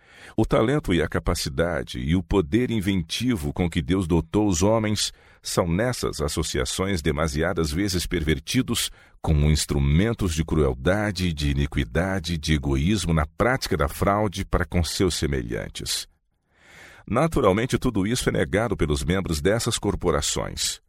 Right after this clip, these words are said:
Deus, porém, vê por baixo da aparência aprazível, atraente,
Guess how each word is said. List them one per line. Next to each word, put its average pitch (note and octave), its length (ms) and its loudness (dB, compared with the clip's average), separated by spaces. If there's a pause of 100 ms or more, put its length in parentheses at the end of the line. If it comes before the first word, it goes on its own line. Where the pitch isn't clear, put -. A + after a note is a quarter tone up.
(540)
Deus, F2 480 0
porém, B2 420 2
vê G#2+ 160 2
por F#2+ 240 0
baixo G#2 460 -2
da F2 120 -2
aparência F2+ 640 -2
aprazível, G#2 920 -4
atraente, E2 920 -2